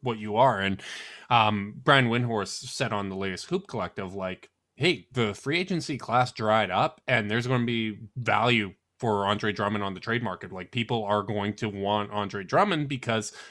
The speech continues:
both as an expiring contract and someone that can actually help you on the basketball floor, there, there's gonna be offers." So the, the Cavs will have to make some tough decisions i-, in the near future here with him. But it is interesting to see just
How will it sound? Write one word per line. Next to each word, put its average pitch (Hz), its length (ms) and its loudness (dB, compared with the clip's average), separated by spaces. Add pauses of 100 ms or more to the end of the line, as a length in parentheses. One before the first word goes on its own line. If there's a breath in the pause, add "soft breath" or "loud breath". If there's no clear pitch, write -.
(300 loud breath)
both 135 680 -2
as 127 180 2
an 117 80 0
expiring 131 520 4
contract 135 480 2
and 127 140 2
someone 139 260 4
that 131 100 2
can 135 120 0
actually 135 420 2
help 127 200 2
you 123 120 0
on 113 100 0
the 101 60 -4
basketball 107 640 -4
floor, 101 340 -10
there, 120 240 -4
there's 117 460 -2 (200)
gonna 127 220 0
be 131 160 -2
offers." 113 480 0
So 92 240 -8 (300 loud breath)
the, 123 140 0
the 123 120 -6
Cavs 117 320 0
will 120 120 -2
have 117 180 2
to 120 240 0
make 113 280 -4
some 123 160 -2
tough 120 280 0
decisions 135 680 -4
i-, 214 40 -4
in 107 260 -4
the 101 80 -4
near 98 220 -4
future 131 360 -6
here 98 220 -10
with 90 220 -14
him. 98 220 -10
But 98 260 -8 (260 loud breath)
it 160 140 6
is 202 120 2
interesting 156 440 2
to 127 60 2
see 127 220 -2
just 120 280 -2